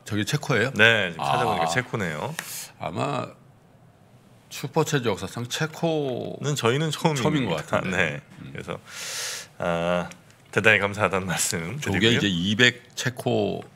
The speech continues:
Speaker 1: 저건데 저게 원화로 환산하면 어느 정도 될까?
Speaker 2: 지금 제가 살짝 해봤는데,
Speaker 1: 네.
Speaker 2: 예,
Speaker 1: 고사했구나.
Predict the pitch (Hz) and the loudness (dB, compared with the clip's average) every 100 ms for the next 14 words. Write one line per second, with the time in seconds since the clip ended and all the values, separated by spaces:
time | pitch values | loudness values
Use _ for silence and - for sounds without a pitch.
0 | - - 87 87 87 104 98 - 90 90 | -18 -10 -6 -2 -2 -2 -4 -10 -6 -2
1 | 101 - - - 82 92 101 101 92 90 | -2 -4 -16 -6 -2 2 0 0 -4 -4
2 | 90 107 110 - 85 87 85 78 78 - | -4 -2 -4 -6 -8 -6 -8 -8 -8 -10
3 | - 71 - - 113 110 110 107 104 101 | -10 -10 -12 -10 -6 -6 -6 -8 -8 -6
4 | 104 123 156 160 180 170 135 131 190 117 | -4 -4 -2 0 0 -2 -4 -4 -6 -4
5 | 87 76 92 87 87 87 87 92 95 107 | -4 -4 -8 -6 -6 -6 -6 -2 0 0
6 | 117 120 147 | 0 -2 -4